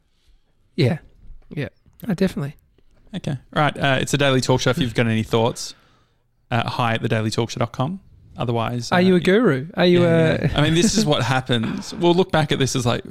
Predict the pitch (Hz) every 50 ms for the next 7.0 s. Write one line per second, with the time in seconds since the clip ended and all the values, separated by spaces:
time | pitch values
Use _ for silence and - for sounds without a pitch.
0 | - - - 139 131 127 120 104 156 - - 156 160 170 135 120 - - - 131
1 | 120 117 113 120 139 - - - - _ - _ _ _ _ _ _ _ _ -
2 | 127 120 - 120 117 117 113 110 - - - - 123 123 - - 127 127 127 143
3 | 170 160 - - 135 123 127 135 131 131 135 139 139 139 135 131 120 113 113 113
4 | 117 - - - 131 - - - 120 - - 117 117 120 - - 120 113 113 110
5 | 107 _ _ _ _ _ _ _ _ - - - - 123 - - - - - -
6 | - - - - - 95 95 - - - - - - - - - - - 139